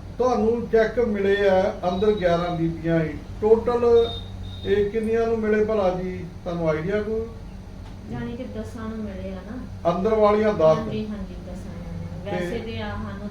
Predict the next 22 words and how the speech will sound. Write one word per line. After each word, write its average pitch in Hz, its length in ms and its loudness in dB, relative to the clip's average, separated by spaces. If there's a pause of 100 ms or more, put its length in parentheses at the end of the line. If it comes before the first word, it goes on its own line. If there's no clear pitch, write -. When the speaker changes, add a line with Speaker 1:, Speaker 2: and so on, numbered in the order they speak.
Speaker 2:
ਤੀਹਾਂ 233 260 -6
ਜਾਣੀਆਂ 202 440 -6
ਨੂੰ 170 220 -6
ਮਿਲੇ 165 200 -6
ਆ। - 120 -6
Speaker 1:
ਟੋਟਲ 226 400 6
ਦੇ 247 120 4
ਤੀਹ 269 300 -2
ਬੰਦਿਆਂ 220 340 6
ਨੂੰ 185 120 4
ਮਿਲੇ 123 260 2
ਆ 131 60 -2
ਨਾ? 240 80 0
Speaker 2:
ਹਾਂਜੀ, 262 120 -2
ਹਾਂਜੀ, - 540 -6
ਹਾਂਜੀ। 151 100 -2
Speaker 1:
ਹਾਂ, 151 160 -2
ਟੋਟਲ 190 300 0
ਤੀਹ 226 260 -6
ਨੂੰ 240 100 -2
ਮਿਲ 208 160 -2
ਗਏ। 202 420 2